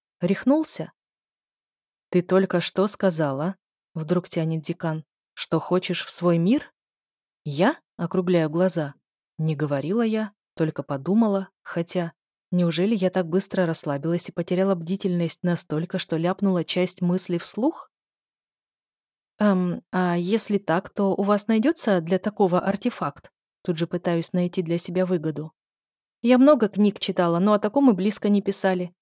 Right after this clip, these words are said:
Да и о таких, как я, впрочем, тоже. Пришлые души скорее сказки, чем доказанный факт, потому и не пишут». «Значит, мне никак не вернуться», только и делаю вывод, и вздыхаю так, будто вся тяжесть мира свалилась мне на плечи.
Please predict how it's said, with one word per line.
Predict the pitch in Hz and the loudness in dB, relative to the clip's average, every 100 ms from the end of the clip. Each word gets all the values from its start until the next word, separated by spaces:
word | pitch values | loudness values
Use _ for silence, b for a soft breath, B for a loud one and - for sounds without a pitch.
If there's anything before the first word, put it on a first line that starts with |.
| _ - | _ -2
Да | 208 | 2
и | 220 | 4
о | 214 | 4
таких, | 214 208 233 - | 2 0 -4 -2
как | 202 202 | -4 0
я, | 220 | -2
впрочем, | 240 - 214 202 214 | -2 -2 -2 0 -2
тоже. | 208 160 156 151 165 _ _ _ _ _ _ _ _ _ _ _ - | 0 -2 -2 -6 -10 _ _ _ _ _ _ _ _ _ _ _ -4
Пришлые | 208 254 254 240 | -2 0 2 2
души | 220 254 220 | 2 0 -2
скорее | - 220 220 | 0 0 0
сказки, | - 254 - 170 | 0 -2 -2 -4
чем | - 160 | -4 -2
доказанный | 160 165 147 160 | 0 0 -2 -2
факт, | 156 151 143 - | -2 -4 -8 -8
потому | 170 190 208 | -4 2 4
и | 254 | 6
не | 233 | 4
пишут». | 202 151 - - - _ _ _ _ _ _ _ _ _ _ | 2 -4 -6 -10 -16 _ _ _ _ _ _ _ _ _ _
«Значит, | 196 196 220 - 208 - | -4 0 0 0 -6 -6
мне | 208 214 214 | 0 4 4
никак | 214 208 208 202 | 4 2 0 2
не | 214 | 2
вернуться», | 202 208 240 - - 151 - _ | 2 4 2 2 -6 -8 -14 _
только | - 170 - | -4 -4 0
и | 180 | -2
делаю | 175 185 175 180 | 0 0 0 -2
вывод, | 175 175 156 - - | -2 -2 -4 -10 -6
и | 214 | -4
вздыхаю | 185 190 - 208 | -2 -2 0 -2
так, | 202 240 190 | 0 -4 -4
будто | 185 - | -6 -6
вся | 196 208 | -4 -4
тяжесть | 208 208 202 202 - | -2 -2 -2 -4 0
мира | 196 165 | 0 0
свалилась | 147 - 165 165 156 - | -2 -2 -2 0 -2 -2
мне | 170 165 | -2 -2
на | 165 | -2
плечи. | 180 165 156 - 175 | -4 -4 -6 -10 -12